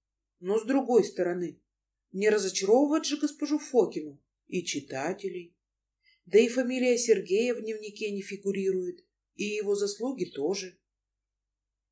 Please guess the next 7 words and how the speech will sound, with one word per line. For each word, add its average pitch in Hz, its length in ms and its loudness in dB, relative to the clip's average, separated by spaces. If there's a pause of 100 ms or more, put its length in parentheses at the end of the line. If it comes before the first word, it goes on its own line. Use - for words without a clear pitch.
(140)
«Хорошо, 208 480 0
что 202 220 -6
вы, 170 100 -2
Андрей 170 300 -2
Юрьевич, 190 560 -4
в - 100 -20
командировке» 147 840 -6